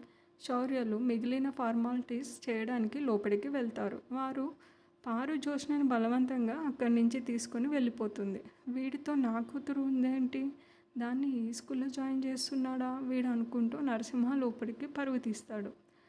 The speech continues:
ప్రిన్సిపల్ రూమ్లోకి కార్తీక్ వాళ్ళ వెనుకే వెళ్ళబోతుంటే అక్కడే ఉన్న కాలేజ్ అటెండర్ నరసింహని ఆపుతాడు. వాళ్ళకి ముందే పరిచయం ఉండటంతో, "రేయ్ జవహర్,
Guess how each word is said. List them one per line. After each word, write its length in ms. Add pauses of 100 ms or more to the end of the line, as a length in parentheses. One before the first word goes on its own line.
(220)
ప్రిన్సిపల్ 600
రూమ్లోకి 520
కార్తీక్ 440 (240)
వాళ్ళ 260
వెనుకే 400
వెళ్ళబోతుంటే 920 (340)
అక్కడే 340
ఉన్న 260
కాలేజ్ 520
అటెండర్ 480 (480)
నరసింహని 640
ఆపుతాడు. 640 (120)
వాళ్ళకి 360
ముందే 380
పరిచయం 500
ఉండటంతో, 640
"రేయ్ 320 (540)
జవహర్, 540